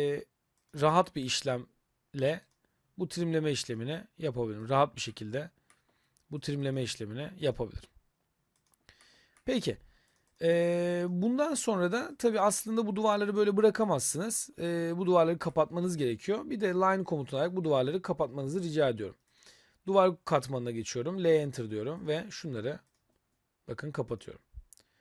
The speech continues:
Evet, bu işlemi, bu işlemi tek tek size göstermeme gerek yok. Zaten tamamen mantığı anladığınızı düşünüyorum. Ee, eğer yanlış, şöyle bir şeyden bahsedeyim sadece. Eğer mesela yanlışlıkla diyelim ki şöyle fazladan büyük bir trim alanı yaptınız.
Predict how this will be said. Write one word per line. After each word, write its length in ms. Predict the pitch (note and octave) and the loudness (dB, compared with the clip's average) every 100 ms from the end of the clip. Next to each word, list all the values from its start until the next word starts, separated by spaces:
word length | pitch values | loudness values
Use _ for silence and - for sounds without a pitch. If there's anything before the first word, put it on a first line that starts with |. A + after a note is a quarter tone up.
| _ _ _ _ _ _ _ | _ _ _ _ _ _ _
Evet, 320 | G#3+ A#2 - - - | -2 -2 -4 -18 -8
bu 180 | B3+ B3 | -2 2
işlemi, 720 | - G#3 G#3 A3 F#3+ F#3 A2 | 2 2 0 -2 -8 -10 -12
bu 260 | C2 F#3 A3+ | -6 0 2
işlemi 480 | - A3+ A3+ G#3+ - | 2 0 0 -2 -2
tek 160 | G#3 | -2
tek 220 | G3+ G3+ | 0 -4
size 140 | - A3 | -4 -2
göstermeme 500 | A3 - G3 F#3 A3+ | 0 0 0 0 2
gerek 260 | G#3+ F3 | 4 4
yok. 180 | D#3 E3 | 2 0
Zaten 380 | F3+ E3 E3 D#3+ - | 2 2 2 0 -4
tamamen 380 | F3+ E3 D#3 D3+ | 0 0 0 0
mantığı 340 | D#3+ D3 D#3+ | 2 2 2
anladığınızı 480 | D3 D3 D3 D3 D#3 | 0 0 -2 -2 -4
düşünüyorum. 520 | C3 B2 A2+ A#2+ G#3+ - _ - - _ _ _ - | -4 -4 -4 -4 -6 -12 _ -20 -20 _ _ _ 0
Ee, 720 | D#3 D#3 D#3 D#3 D#3 D#3 - - _ _ _ - - | 2 2 0 -2 -2 -4 -8 -14 _ _ _ -10 0
eğer 260 | A3 A#3 | 4 4
yanlış, 400 | A3+ A3 A#3 A#3 | 4 4 4 0
şöyle 240 | - C4 A#3 | 2 2 2
bir 60 | |
şeyden 340 | F#3+ D#3+ D3+ C#3+ | 2 2 2 2
bahsedeyim 300 | C3+ - C3+ | 0 -2 -6
sadece. 300 | C3+ C3 E3 | -2 -2 0
Eğer 260 | G#3 G3 | 0 0
mesela 280 | G#3 G3 G3 | 0 -4 0
yanlışlıkla 560 | G3 G3+ G3 - - E3 | 2 2 0 -4 -4 -2
diyelim 200 | D#3 C#3 | -2 -2
ki 100 | F3 | -4
şöyle 240 | F#3 F3 | -2 -2
fazladan 640 | - D#3+ D#3 D#3+ E3 E3 | 2 2 2 0 -2 -2
büyük 240 | D3 D3+ C#3+ | -4 -6 -6
bir 120 | C3 | -8
trim 220 | C3 B2 | -4 -4
alanı 220 | A#2+ A#2 | -4 -4
yaptınız. 580 | A2+ A2 - D3+ E3 - | -6 -8 -8 -8 -8 -12